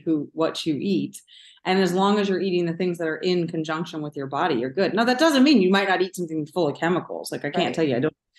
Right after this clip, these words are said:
Speaker 2: Right, but
Speaker 1: handle
Speaker 2: if you
Speaker 1: something.
Speaker 2: can process it, 'cause what I'm hearing from you is we need to get back to, like, a functional, you know, that's why I loved and kind of went towards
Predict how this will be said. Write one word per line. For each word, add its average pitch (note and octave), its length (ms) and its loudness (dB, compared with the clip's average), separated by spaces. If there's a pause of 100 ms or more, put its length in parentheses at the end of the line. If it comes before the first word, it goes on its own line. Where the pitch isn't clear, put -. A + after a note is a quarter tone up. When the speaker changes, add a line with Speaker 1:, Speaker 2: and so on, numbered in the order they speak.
(120)
Speaker 2:
Right, D#4+ 180 4
but D4 100 6
Speaker 1:
handle - 20 2
Speaker 2:
if E4+ 100 0
you E4+ 80 4
Speaker 1:
something. - 20 -6
Speaker 2:
can C#4+ 140 0
process D#4+ 560 2
it, D#3+ 160 -6
'cause G3 140 -8
what A#3+ 120 2
I'm A#3+ 120 0
hearing C#4 540 -2
from F3 280 -2
you E3 280 0
is G3+ 280 -4 (300)
we B3 120 2
need B3+ 280 2
to D4+ 80 -2
get B3+ 180 2
back G3 300 2
to, G#3+ 140 -10
like, G3 180 -2
a E3 60 -4
functional, A3 1040 0
you A#3 100 -2
know, G#3+ 100 0
that's A3 160 0
why B3 140 4
I - 20 0
loved A3 400 0
and G3+ 200 -8
kind G#3+ 220 -2
of F#3+ 120 0
went F#3+ 320 0
towards G#3+ 360 -2